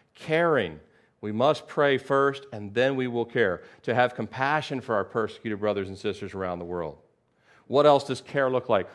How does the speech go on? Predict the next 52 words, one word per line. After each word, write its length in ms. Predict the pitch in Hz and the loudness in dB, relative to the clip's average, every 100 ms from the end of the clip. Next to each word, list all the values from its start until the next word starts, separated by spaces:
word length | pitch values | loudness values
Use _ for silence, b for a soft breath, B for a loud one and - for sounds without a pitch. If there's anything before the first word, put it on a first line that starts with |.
| B | B
Well, 100 | 131 | -4
care 260 | 131 160 170 | 4 6 6
would 140 | 147 | 4
mean 180 | 147 151 | 2 2
that 140 | 143 | 0
we 100 | 139 | 0
would 160 | 151 139 | 0 -2
share 460 | - - 175 180 165 | -4 -2 2 4 4
their 160 | 151 | 2
stories 540 | 127 - 180 180 160 135 | -2 0 4 4 4 2
with 100 | 139 | 4
others, 300 | 165 147 - | 4 4 -2
especially 460 | - 208 214 208 | 2 4 4 2
the 60 | 151 | 0
people 260 | 180 185 | -2 0
that 40 | 160 | 4
have 160 | 160 | 4
no 160 | 156 180 | 6 6
idea. 460 | 185 165 190 143 - B | 6 4 4 2 2 B
I'm 100 | 143 | -4
talking 300 | 143 170 165 | 2 2 2
about 220 | 143 139 135 | 2 2 4
with 100 | 135 | 2
other 160 | 131 | 2
believers. 500 | 117 120 123 90 82 - b b | 0 0 0 -2 -8 -14 b b
I 140 | - 185 | 2 2
share 360 | - 196 208 | 2 0 2
this, 220 | 175 151 - B B | 2 0 -2 B B
and 140 | 156 | 6
I 80 | 156 | 6
try 260 | - 190 185 | 4 2 4
and 120 | 165 | 4
do 160 | 175 | 4
it 120 | 165 - | 4 2
as 160 | 135 | -4
loving 380 | 123 160 175 175 | 4 6 6 2
and 100 | 147 | 0
gracious. 460 | 131 151 160 160 151 | 2 0 0 -4 -4
I'm 160 | 196 | -2
not 180 | 185 131 | 2 4
acting 280 | 123 117 127 | 4 2 2
like, 200 | 117 104 B B B - | 2 2 B B B 2
"Pat 220 | 143 143 | 4 4
me 100 | 139 | 2
on 80 | 127 | 2
the 80 | |
back 320 | 117 131 131 - | 4 4 4 0
because 260 | 120 123 | -4 -2
we 120 | 117 | -2
showed 280 | 123 139 127 | -2 0 0
this 160 | 113 117 | -2 -4
video." 500 | 113 117 120 143 | -2 2 2 2